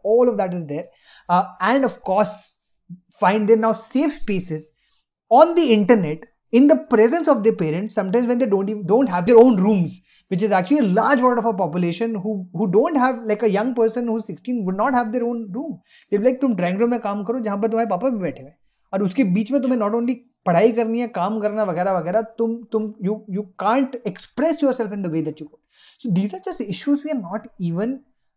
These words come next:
aware of. Forget understanding them. पता ही नहीं हमको ये सब चल रहा है। You know, so it's a, it's been a very, uh, uh, and of course these kids are managing,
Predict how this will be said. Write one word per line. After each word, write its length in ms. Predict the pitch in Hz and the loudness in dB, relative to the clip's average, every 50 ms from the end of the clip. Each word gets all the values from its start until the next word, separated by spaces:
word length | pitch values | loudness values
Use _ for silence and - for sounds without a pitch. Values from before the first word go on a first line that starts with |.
| _ _ _ _ _ _ _ _ _ _ _ _ | _ _ _ _ _ _ _ _ _ _ _ _
aware 540 | 185 190 165 147 135 165 190 220 254 254 214 | 0 2 2 0 2 4 4 4 4 4 2
of. 160 | 160 - - - - - _ _ - | 0 -4 -6 -14 -18 -20 _ _ -2
Forget 400 | 190 180 165 220 285 302 - - | -2 2 4 4 4 2 2 -2
understanding 840 | 190 190 185 185 196 233 233 233 - - 160 170 185 196 208 196 175 | -2 0 0 4 4 4 2 2 0 -4 -2 0 2 2 2 2 0
them. 140 | 143 123 - - _ _ _ _ _ _ _ _ - | -4 -6 -10 -18 _ _ _ _ _ _ _ _ 4
पता 200 | 196 170 330 330 | 8 10 10 8
ही 100 | 349 330 | 10 8
नहीं 100 | 311 269 | 4 4
हमको 200 | 247 220 196 220 | 4 4 2 0
ये 60 | 208 | 0
सब 160 | 180 196 165 | 0 -2 -6
चल 160 | - - 147 139 | -6 -8 -10 -10
रहा 120 | 135 143 | -12 -16
है। 40 | - _ _ _ _ _ _ _ _ - | -20 _ _ _ _ _ _ _ _ 0
You 120 | 202 233 | 0 2
know, 80 | 285 311 | 2 2
so 160 | 302 339 294 | -2 -2 0
it's 240 | 226 208 208 208 - | 2 0 0 0 -4
a, 200 | 370 370 311 226 - | -4 -4 -4 -4 -4
it's 180 | 214 202 180 180 | -4 -4 -4 -4
been 180 | 185 262 302 | -4 -4 -2
a 80 | 349 320 | -2 -4
very, 560 | 196 147 139 151 165 202 240 262 254 247 254 - _ _ _ _ | -4 -2 -2 -2 -2 0 0 0 0 -2 -4 -6 _ _ _ _
uh, 140 | 180 190 202 196 - | -4 -4 -4 -4 -2
uh, 180 | 170 165 170 - | -2 -2 0 0
and 100 | 190 220 | 0 -2
of 140 | 220 220 - | -2 0 0
course 180 | - 240 247 190 | 0 0 0 0
these 200 | 202 202 180 - | -4 -6 -6 -6
kids 180 | 175 151 143 | -8 -6 -6
are 60 | 160 | -8
managing, 400 | 147 135 127 127 127 135 127 123 | -8 -8 -12 -16 -18 -20 -20 -20